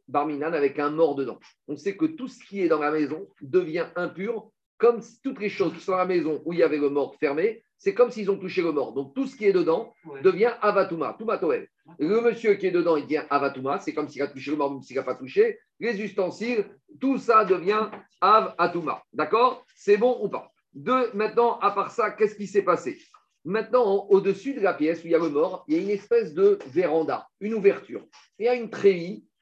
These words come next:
Speaker 1: et donc on peut monter à l'étage. Maintenant, comme il y a un trou entre le rez-de-chaussée où il y a le mort, le premier étage, tout ce qui se trouve au premier étage est dans le même espace que le mort. Donc, tout ce qui est au rez-de-chaussée et au premier étage est bon. Maintenant, si dans cette trémie, il y a une espèce de trappe,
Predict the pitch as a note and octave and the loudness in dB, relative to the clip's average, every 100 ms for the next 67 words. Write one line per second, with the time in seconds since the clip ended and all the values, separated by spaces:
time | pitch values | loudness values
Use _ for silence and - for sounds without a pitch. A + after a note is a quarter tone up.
0 | _ - F3 A3 G#3 F3+ G#3 G#3 A3 G3+ | _ -4 0 2 2 4 4 4 4 4
1 | E3+ D3+ G#2 - C3 C#3 D#3+ G#3 B3 A#3+ | 4 0 -4 -8 -10 -6 -2 0 2 4
2 | G#3 G3 F#3+ F3+ - _ _ _ _ E3 | 2 0 -4 -8 -10 _ _ _ _ -6
3 | D#3 F3 F3+ F#3+ F3 D3 F3 E3 D#3+ E3 | 0 0 2 0 -4 -4 -4 2 2 2
4 | E3 C#3+ B2 C#3 - C#3 C#3 B2 C#3 A3 | 2 2 0 -6 -4 -4 -2 -4 -2 -2
5 | - - _ _ _ _ E4 - A3 G#3 | -4 -12 _ _ _ _ 4 4 0 -8
6 | - F#3 E3+ D#3+ D3+ C3 C3 C#3 G#3+ F3+ | -6 -4 -2 0 0 0 0 -2 -2 -4
7 | - G3+ G3 F#3+ F#3+ G#3+ G#3 F#3+ - - | 0 4 6 8 8 6 2 0 -2 0
8 | F#3 F3 - - D3 D3 C#3 G#3+ G#3 _ | 2 2 -2 -8 -4 0 0 0 -4 _
9 | _ C#3+ F#3+ D3+ D4 - A#3+ A#3 A3 - | _ -2 -2 2 0 0 2 4 4 2
10 | G3 - D#3+ D3 F#3 F#3+ F#3+ F#3 G#3 A#3 | 0 2 -2 0 0 2 0 -2 0 0
11 | - G3+ - _ _ _ - F#3 A#3 D4 | 0 -8 -8 _ _ _ -8 -6 -4 -4
12 | C#4+ C#4+ B3+ A3+ - - D#3+ D3+ D3+ - | -2 -2 2 2 2 0 -2 -2 -6 -2
13 | D#3 G#3+ A3 B3+ A3 E3 - - - | -2 0 0 2 2 0 -2 -4 -6